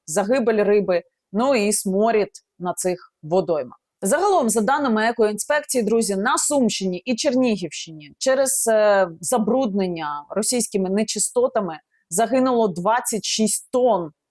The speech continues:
риби. Цифри вражають. Також постраждала річкова флора. Однак у Держводоагентстві запевняють, оскільки риба дохне не від того, що там забруднення, а від нестачі кисню, то за кілька тижнів вода стане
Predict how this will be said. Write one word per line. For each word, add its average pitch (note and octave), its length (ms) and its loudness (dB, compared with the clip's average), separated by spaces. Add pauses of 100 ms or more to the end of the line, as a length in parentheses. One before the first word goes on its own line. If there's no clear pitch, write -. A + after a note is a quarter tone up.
риби. F#3+ 440 0 (440)
Цифри B3+ 300 0
вражають. F#3+ 640 -2 (320)
Також D#4+ 260 0
постраждала A#3+ 600 0
річкова G3 440 -2
флора. F#3 440 0 (300)
Однак C#4+ 300 0
у - 40 2
Держводоагентстві A3+ 920 0
запевняють, A3+ 800 0
оскільки G3 580 0
риба F#3+ 400 2
дохне E3+ 500 -2
не G#3 260 0
від G3+ 240 -2
того, E3+ 240 0 (100)
що - 280 -10
там D#3+ 160 -6
забруднення, C4 640 -2 (260)
а F#3 100 2
від F#3 220 0
нестачі G3+ 680 0
кисню, D4 460 -4 (300)
то A#3 160 4
за G3+ 120 2
кілька C4+ 360 -2
тижнів A3+ 540 -2
вода F#3+ 440 0
стане F3+ 540 -2